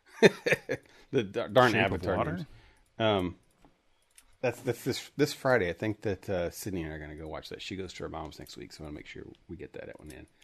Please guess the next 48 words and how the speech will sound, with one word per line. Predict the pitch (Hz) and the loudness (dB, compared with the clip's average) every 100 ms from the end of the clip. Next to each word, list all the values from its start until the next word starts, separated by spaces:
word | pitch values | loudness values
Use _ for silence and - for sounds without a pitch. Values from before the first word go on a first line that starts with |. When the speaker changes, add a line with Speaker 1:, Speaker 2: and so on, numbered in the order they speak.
| _ _ _ _ - | _ _ _ _ 8
Speaker 1:
Our | 120 | 10
buddy | 120 135 127 | 12 10 10
Speaker 2:
Yeah, | 113 85 | 6 2
Speaker 1:
Fo-, | - | -2
Speaker 2:
our | 90 | -4
buddy | 95 113 110 | -2 0 4
Speaker 1:
Fox's | 117 127 - 127 113 113 101 - | 4 2 -2 -4 -2 -4 -8 -6
Speaker 2:
Fox, | 92 80 - | -4 -4 -4
Speaker 1:
yeah, | 104 92 | -2 0
Speaker 2:
yeah. | 92 | 0
Speaker 1:
I, | 107 | -2
he's | - 120 | -2 -4
got | 127 110 | 0 0
an, | 92 - - | -2 -8 -2
uh, | 98 90 87 _ _ _ _ _ _ _ | 0 0 -2 _ _ _ _ _ _ _
uh, | 101 87 | -4 -4
review | 98 107 95 117 131 120 | -2 -2 0 2 4 4
up, | 135 - - _ _ _ _ _ | 2 0 -16 _ _ _ _ _
and | 101 95 87 82 85 87 - _ - | -8 -6 -4 -6 -6 -10 -16 _ -6
I | |
believe, | 107 127 101 | 2 4 6
right, | 120 127 | 4 6
already, | 120 143 | 4 4
does | 113 117 | 0 -2
he | |
have | 139 | -2
the | 143 | -2
review | 143 143 156 | -4 -2 -2
out | 156 156 - _ - | 0 -2 -6 _ -8
yet? | 156 165 - _ _ _ - | -4 -4 -8 _ _ _ -16
I | |
think, | 113 - | -16 -14
I | 95 | -16
think | 117 - | -16 -16
I | 92 | -2
Speaker 2:
He | 143 156 | 2 2
told | - 175 208 202 | 2 4 4 6
us | 135 190 - | 4 4 2
about | 92 90 92 | 2 4 4
it. | 92 | 4
I | 104 | 2
don't | 113 | 2
know | 98 98 | 0 0
if | 90 | -2
it's | 85 - | -8 -8
posted. | - 104 - 87 82 | -4 -4 -4 -8 -8
It | - | -6
probably | 143 107 120 | -6 -6 -8